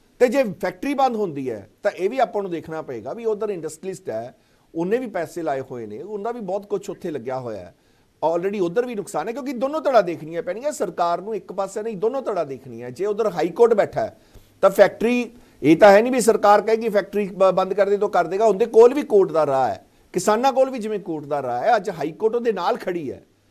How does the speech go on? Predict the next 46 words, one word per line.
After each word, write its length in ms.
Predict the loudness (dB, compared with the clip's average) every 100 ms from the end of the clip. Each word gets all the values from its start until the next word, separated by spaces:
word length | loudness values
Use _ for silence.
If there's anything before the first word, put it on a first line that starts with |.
| _ _
ਕੱਲ੍ਹ 160 | -4 -2
ਨੂੰ 120 | -4
ਉਹਨੇ 160 | -4
ਅਪੀਲ 320 | -6 -6 -12 -6
ਕਰਨੀ 320 | -6 -4 -8
ਹੈ 60 |
ਤਾਂ 100 | -10
ਸੁਪਰੀਮ 460 | -10 -12 -8 -8 -6
ਕੋਰਟ 220 | -2 0
ਉਹਦੇ 160 | -2 -6
ਕੋਲ 140 | -6
ਤਾਂ 80 | -4
ਬਹੁਤ 160 | -4 -6
ਮਹਿੰਗੇ 280 | -6 -6
ਵਕੀਲ 380 | -6 -8 -10 -8
ਵੀ 120 | -8
ਨੇ, 220 | -8 -10 -16 -4
ਉਹ 120 | -2
ਵੀ 100 | 0
ਉੱਥੇ 240 | -2 -2 -4
ਖੜ੍ਹੇ 240 | -2 -4
ਨੇ, 100 | -4 -16 _ _ _ _ -14
ਸੁਪਰੀਮ 400 | -10 -6 -6 -2
ਕੋਰਟ 220 | -2 -2
ਵੀ 140 | -6
ਉਹਦੇ 160 | -6 -6
ਨਾਲ 180 | -6 -6
ਹੋ 120 | -8
ਸਕਦਾ, 320 | -12 -12 -10
ਕਿਉਂਕਿ 240 | -10 -10
ਤੱਥਾਂ 440 | -4 -4 -2 -2 -2
ਦੇ 100 | -2
ਸ-, 260 | -10 -20 -16
ਜਿਹੜਾ 400 | -4 -2 2 0
ਜ-, 140 | 0 -10 -20 -20 _ _ 4
ਕੋਰਟ 320 | 6 8 8
ਹੈ 60 |
ਉਹਨੇ 160 | 6 8
ਜਜ਼ਬਾਤਾਂ 540 | 4 6 6 6 6
ਦੇ 60 | 4
ਆਧਾਰ 260 | 4 4 2
ਤੇ 140 | -2
ਤਾਂ 160 | -4 -4
ਨਹੀਂ 120 | -2
ਫੈਸਲਾ 320 | -2 -2 -4
ਲੈਣਾ, 280 | -4 -8